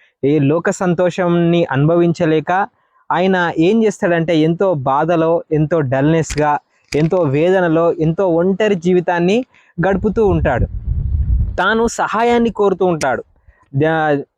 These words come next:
"నాకు సహాయం చేసే వారు లేరా? నాకుంటున్న ఈ సమస్యలు ఎలా వెళ్తాయి? బాధలు ఎలా వెళ్ళిపోతాయి? నాకు సంతోషం ఏ విధంగా దొరుకుతుందని?" ఆయన ఎంతో బాధపడుతూ ఉంటాడు. ఎందుకంటే పుట్టుకతో గుడ్డివానిగా ఉన్నాడు గనుక,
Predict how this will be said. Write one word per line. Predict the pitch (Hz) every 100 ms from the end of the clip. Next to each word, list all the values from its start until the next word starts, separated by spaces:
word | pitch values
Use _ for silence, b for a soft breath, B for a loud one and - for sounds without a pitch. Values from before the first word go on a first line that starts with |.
| -
"నాకు | 151 170 170 175
సహాయం | 165 143 175 196 185
చేసే | 175 180
వారు | 151 147
లేరా? | 143 143 139 127 - 147
నాకుంటున్న | 139 156 175 165 170 165
ఈ | 151
సమస్యలు | 147 147 - 165
ఎలా | 147
వెళ్తాయి? | 147 139 135 135
బాధలు | 120 127 143 151
ఎలా | 143 151
వెళ్ళిపోతాయి? | 139 139 - 135 - 123 - b b b 135
నాకు | 151 147 165 156 143 b -
సంతోషం | 139 139 185 180 185
ఏ | 160
విధంగా | 165 170 170 160
దొరుకుతుందని?" | 151 147 - 151 170 202
ఆయన | 170 175
ఎంతో | 170 175 185 220
బాధపడుతూ | 180 170 185 185 185 -
ఉంటాడు. | 170 147 123
ఎందుకంటే | 113 143 185 202 196
పుట్టుకతో | - 185 - 208 214
గుడ్డివానిగా | 180 156 175 185 185 180
ఉన్నాడు | 175 170
గనుక, | 156 151 139 139 226